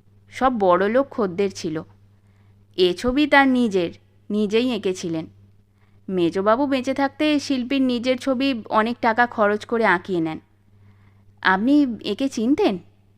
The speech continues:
আমি কোথাও একে দেখেছি, ঠিক মনে করতে পারছি নে। ইনি থাকতেন কোথায়? থাকতেন কলকাতাতে,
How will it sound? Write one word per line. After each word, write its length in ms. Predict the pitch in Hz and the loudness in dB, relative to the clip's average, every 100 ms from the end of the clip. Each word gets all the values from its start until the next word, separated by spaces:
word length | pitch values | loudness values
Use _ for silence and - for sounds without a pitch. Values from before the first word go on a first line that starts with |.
| _ _ _ _ - _ - | _ _ _ _ -20 _ -10
আমি 520 | - 214 247 311 330 320 | -4 0 2 4 4 2
কোথাও 580 | 294 285 302 311 294 240 | -2 -2 0 2 0 -6
একে 320 | - 262 302 277 | -6 -6 -2 -4
দেখেছি, 880 | 226 240 240 294 285 - 220 202 202 | -2 -4 -4 -4 -4 -4 -6 -6 -2
ঠিক 280 | 294 277 254 | -2 -2 -2
মনে 340 | 240 254 269 | -2 0 -2
করতে 280 | 277 262 220 | -2 -2 -2
পারছি 420 | 214 185 - 190 | 0 -2 -4 -10
নে। 120 | 180 180 _ _ _ _ _ _ _ _ | -10 -12 _ _ _ _ _ _ _ _
ইনি 280 | 254 294 311 311 | 2 4 4 2
থাকতেন 460 | 269 277 - 339 | -2 0 0 0
কোথায়? 380 | 330 208 190 175 - - _ _ _ _ _ _ - _ _ _ _ | 0 -2 -6 -10 -14 -20 _ _ _ _ _ _ -20 _ _ _ _
থাকতেন 580 | - 180 170 - 302 311 | -2 0 0 0 2 2
কলকাতাতে, 720 | 285 247 247 247 233 - 170 | 4 2 4 2 2 -2 -4